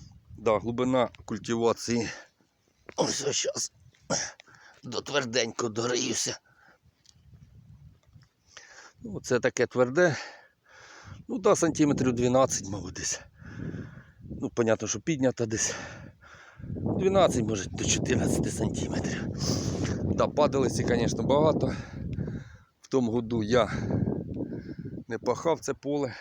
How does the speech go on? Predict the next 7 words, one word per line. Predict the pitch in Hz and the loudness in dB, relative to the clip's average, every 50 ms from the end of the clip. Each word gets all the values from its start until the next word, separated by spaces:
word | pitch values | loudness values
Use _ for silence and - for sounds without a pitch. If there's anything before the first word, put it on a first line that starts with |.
| - - - - _ _ _ | -16 -20 -20 -20 _ _ _
оставив | - 110 - - - - 123 117 104 98 87 - _ _ - - - _ _ _ _ _ _ - | -14 -12 -12 -8 -2 0 0 0 0 -4 -8 -12 _ _ -20 -20 -20 _ _ _ _ _ _ -16
після | - 107 - 110 113 | -14 -10 -8 -6 -6
дісковки. | 101 104 107 - - - - 156 156 139 - - 139 127 107 - - - - - - _ _ _ _ _ _ _ _ _ - - - - | -6 -6 -8 -10 -8 -4 -2 -2 -2 -2 -2 -4 -8 -8 -8 -10 -18 -20 -20 -20 -20 _ _ _ _ _ _ _ _ _ -20 -20 -18 -12
Ясно, | - 113 120 113 104 - 120 117 | -6 -2 -2 -2 -2 -4 -6 -8
що | - - 117 | -6 -4 -2
весь | 110 110 - | -2 -2 -2
подсолнух | - - 117 - - - 127 120 110 104 101 101 - - | -2 -6 -6 -6 -6 -4 -4 -2 -2 -2 -4 -6 -8 -12